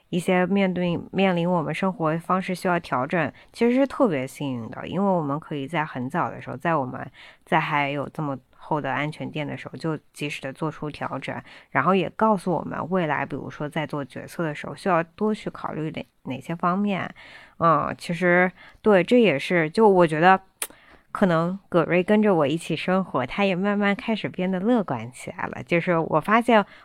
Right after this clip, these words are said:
我的一个好处就是我看所有的问题都是从乐观的角度去看的，所以呢，这个也会间接影响到葛瑞。那就是我说一下今年让我特别不开心的一件事情吧。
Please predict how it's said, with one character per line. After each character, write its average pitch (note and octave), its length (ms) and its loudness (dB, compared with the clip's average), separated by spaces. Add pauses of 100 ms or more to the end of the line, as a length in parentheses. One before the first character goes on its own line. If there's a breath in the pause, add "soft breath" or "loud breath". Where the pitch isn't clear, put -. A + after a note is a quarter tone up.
我 D#3 280 4
的 D3 100 0
一 D3+ 120 -2
个 G3 200 4
好 - 220 -2
处 - 220 -6
就 D#3 160 -4
是 D#3+ 160 -4
我 D3+ 260 -2
看 F#3+ 320 2
所 D#3 160 -6
有 F3 80 2
的 E3 100 0
问 D#3+ 220 0
题 C3 160 -12
都 F3+ 160 -2
是 F3+ 100 -4
从 C3+ 280 -6
乐 G#3 140 0
观 C#3+ 160 -4
的 C#3+ 100 -6
角 - 180 -10
度 E3+ 160 -14
去 - 180 -14
看 G#3 340 -2
的， F3+ 60 -14 (480 loud breath)
所 - 160 -6
以 D#3 120 -2
呢， - 260 -6
这 F3+ 100 -4
个 D#3+ 140 -4
也 C3+ 180 -6
会 D3 360 -2 (240 soft breath)
间 D#4+ 200 4
接 A3+ 220 4
影 F#3 180 2
响 D#3 240 -4
到 C3 160 -2
葛 C3+ 140 -12
瑞。 - 320 -8 (280 loud breath)
那 A3 220 2 (220 loud breath)
就 A3+ 160 6
是 G#3+ 80 6
我 F#3+ 300 6
说 B3+ 240 6
一 A3 100 6
下 F#3+ 160 4
今 C#4 240 4
年 G#3 220 6
让 B3 200 4
我 - 140 -2
特 - 180 -6
别 - 160 -4
不 C3 140 -12
开 C#3 260 -6
心 C#3 160 -6
的 B2+ 120 -4
一 A#2+ 40 -10
件 A#2+ 240 -8
事 C3 240 -8
情 A#2+ 220 -12
吧。 - 80 -14